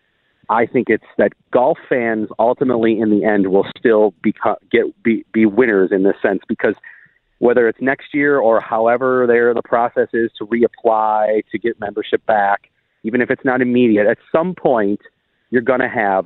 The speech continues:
the best players in the world all playing regular events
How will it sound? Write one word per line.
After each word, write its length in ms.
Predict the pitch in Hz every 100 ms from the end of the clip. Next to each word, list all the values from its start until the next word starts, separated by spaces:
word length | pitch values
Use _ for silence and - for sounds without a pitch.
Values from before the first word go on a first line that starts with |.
| -
the 100 | 113
best 300 | 98 104 - -
players 280 | 107 104
in 60 | 98
the 60 | 92
world 360 | 90 90 87 -
all 220 | 98 101 110
playing 500 | - 107 101 92 87
regular 420 | 101 104 107 104
events 380 | 95 98 85 87